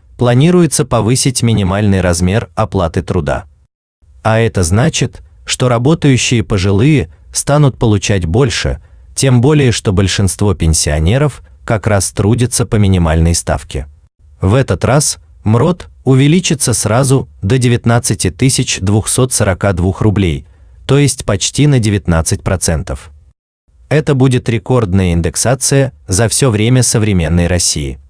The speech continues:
Так сильно данный показатель в нашей стране еще не повышали –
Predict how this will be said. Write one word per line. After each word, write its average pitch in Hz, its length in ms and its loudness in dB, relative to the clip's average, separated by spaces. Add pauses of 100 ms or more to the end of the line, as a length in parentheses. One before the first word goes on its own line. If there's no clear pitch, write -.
(540)
Так 160 240 -2
сильно 135 420 2
данный 107 380 2
показатель 95 640 0
в 82 80 0
нашей 92 320 0
стране 82 540 -2 (160)
еще 123 340 0
не 123 160 2
повышали – 85 640 -2